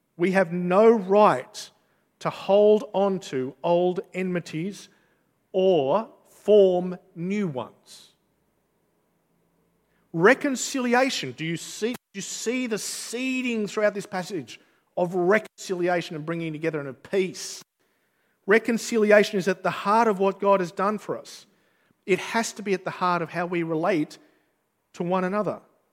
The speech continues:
The natural state of the Christian community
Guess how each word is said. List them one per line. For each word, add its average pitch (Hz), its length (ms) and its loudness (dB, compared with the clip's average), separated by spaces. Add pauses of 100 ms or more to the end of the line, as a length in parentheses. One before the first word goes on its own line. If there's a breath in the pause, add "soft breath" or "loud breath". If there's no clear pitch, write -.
(840)
The 170 100 -2
natural 220 640 -2
state 139 760 -6 (720)
of 156 140 -2
the 143 80 -6
Christian - 580 -6
community 147 800 -4